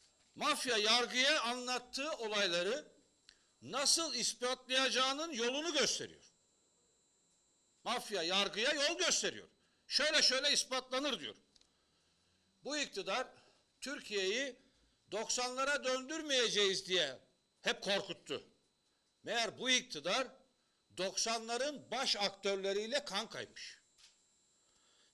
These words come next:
İktidarda kalmak için herkesle iş tutuyorlar.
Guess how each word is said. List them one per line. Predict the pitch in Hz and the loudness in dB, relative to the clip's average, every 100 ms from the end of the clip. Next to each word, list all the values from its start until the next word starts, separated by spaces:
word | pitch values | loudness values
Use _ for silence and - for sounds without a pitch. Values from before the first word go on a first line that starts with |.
| - | -4
İktidarda | 226 277 269 285 294 311 | -4 -2 0 0 2 2
kalmak | 262 277 311 320 254 | 2 0 0 -2 -2
için | - 294 | -6 -2
herkesle | 269 330 285 254 285 269 | 0 0 0 0 2 0
iş | - | 0
tutuyorlar. | 131 - 110 82 | -4 -10 -12 -12